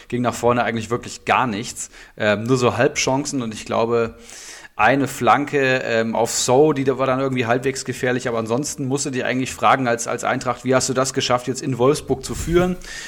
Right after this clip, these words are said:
Wolfsburg, muss man auch sagen, sind gut drauf, ist ein unangenehmer Gegner für jeden Bundesligisten, glaub ich, mittlerweile. Und, äh, ja, dann, ich glaub, fünfzehn Minuten später knapp Weghorst, dann auch per Elfmeter zum eins zu eins. Und wenn das, wenn die Tore durch Elfmeter fallen, dann weißt du eigentlich schon, was abgeht. Und dann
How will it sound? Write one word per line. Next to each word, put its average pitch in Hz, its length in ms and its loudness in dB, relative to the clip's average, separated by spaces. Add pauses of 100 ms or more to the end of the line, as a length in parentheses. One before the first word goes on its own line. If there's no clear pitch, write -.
(120)
Wolfsburg, 135 460 4
muss 123 140 -2
man 120 120 4
auch 151 120 2
sagen, 131 320 2
sind 135 200 -6
gut 135 240 -8
drauf, 135 280 4
ist 127 120 -8
ein 120 140 -4 (160)
unangenehmer 147 580 2
Gegner 147 360 -2
für 139 120 -4
jeden 127 220 -2
Bundesligisten, 156 640 -6
glaub 147 220 0
ich, 143 100 -10
mittlerweile. 135 600 0 (880)
Und, 113 340 0
äh, 107 160 -4
ja, 104 140 -2
dann, 107 220 -4
ich 92 100 -14
glaub, - 420 -4
fünfzehn 127 380 -4
Minuten 117 240 -4
später 113 300 -2
knapp 104 260 -8
Weghorst, 123 520 2
dann 107 100 -4
auch 139 200 -2
per 123 160 0
Elfmeter 120 440 -4
zum 117 160 -8
eins - 260 -6
zu 110 120 -4
eins. 101 360 -2 (400)
Und 113 80 -4
wenn 117 140 2
das, 123 420 2
wenn 117 140 0
die 117 100 -2
Tore 127 240 2
durch 120 160 0
Elfmeter 113 420 0
fallen, 110 220 -4
dann 104 80 -4
weißt 101 240 0
du 113 60 2
eigentlich 101 200 -4
schon, 107 140 -4
was 104 140 -6
abgeht. 110 420 -4
Und 107 140 -4
dann 113 240 0